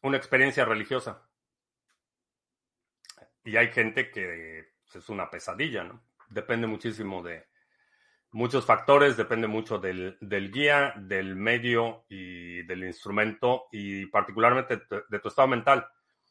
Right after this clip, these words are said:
Si no estás en un estado mental de, de, eh, que tengas cierta claridad o cierta paz, puede ser muy destructivo.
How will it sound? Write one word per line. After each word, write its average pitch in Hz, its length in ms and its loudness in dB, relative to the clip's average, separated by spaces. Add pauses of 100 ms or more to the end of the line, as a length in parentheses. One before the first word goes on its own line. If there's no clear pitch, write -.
(280)
Si - 180 -4
no 120 220 4
estás 131 300 0
en 120 100 -2
un 123 140 -2
estado 120 260 0
mental 110 540 -2
de, 98 400 -6
de, 87 640 -12 (840)
eh, - 340 -20
que 117 80 -8
tengas 127 340 4
cierta 135 320 6
claridad 123 400 6
o 113 80 0
cierta 120 520 0
paz, - 560 0 (420)
puede 120 320 4
ser 110 300 -2
muy 98 800 -8
destructivo. 95 720 -10